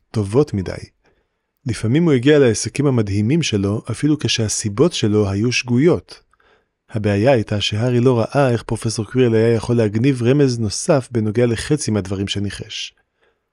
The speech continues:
הארי היה רוצה לפחות פעם אחת להגיע להיסק מדהים ממשהו שפרופסור קווירל אמר ולהפתיע אותו לגמרי.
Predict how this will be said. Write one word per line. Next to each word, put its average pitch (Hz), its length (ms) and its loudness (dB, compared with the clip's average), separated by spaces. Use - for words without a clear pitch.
הארי 147 240 0
היה 135 160 4
רוצה 131 240 0
לפחות 135 420 -2
פעם 165 340 0
אחת 123 520 -4
להגיע 107 300 0
להיסק 110 460 -2
מדהים 110 480 0
ממשהו 113 360 0
שפרופסור 107 560 -6
קווירל 147 300 0
אמר 98 320 -2
ולהפתיע 107 520 -2
אותו 110 540 -2
לגמרי. 95 560 -8